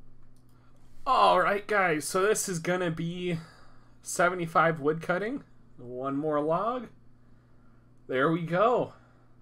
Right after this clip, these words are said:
The grind is over. So,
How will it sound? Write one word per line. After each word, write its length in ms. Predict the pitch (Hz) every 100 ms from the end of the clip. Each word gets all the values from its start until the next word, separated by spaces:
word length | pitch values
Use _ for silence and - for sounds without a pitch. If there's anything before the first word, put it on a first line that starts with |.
| - - - - -
The 80 | 143
grind 480 | 139 139 139 190 185
is 160 | 170
over. 480 | 175 208 190 127 - - - - - - - - - - -
So, 600 | - 196 208 123 87